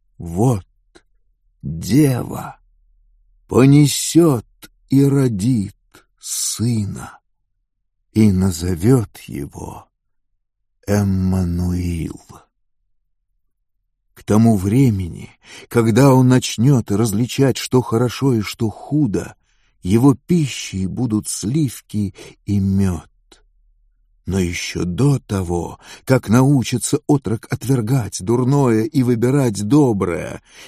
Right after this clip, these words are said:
земли двух царей, которых ты страшишься, будут преданы запустению. По воле Господней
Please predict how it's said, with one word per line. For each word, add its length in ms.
земли 600
двух 500
царей, 540
которых 480
ты 200
страшишься, 1120
будут 480
преданы 800
запустению. 1400
По 180
воле 560
Господней 1300